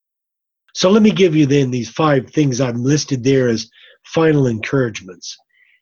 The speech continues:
Participation in the liturgy of the church is essential.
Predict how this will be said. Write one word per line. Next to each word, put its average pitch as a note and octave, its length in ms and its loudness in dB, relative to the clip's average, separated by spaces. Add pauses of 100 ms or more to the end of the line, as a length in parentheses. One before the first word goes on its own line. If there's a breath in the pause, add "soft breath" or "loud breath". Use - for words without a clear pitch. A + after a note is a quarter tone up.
(140)
Participation D#3+ 880 0
in C3+ 60 0
the B2+ 80 -2
liturgy D3 480 0
of A#2 80 -2
the A#2 80 -6
church A2+ 560 -6 (460)
is C3 220 0
essential. B2+ 640 -4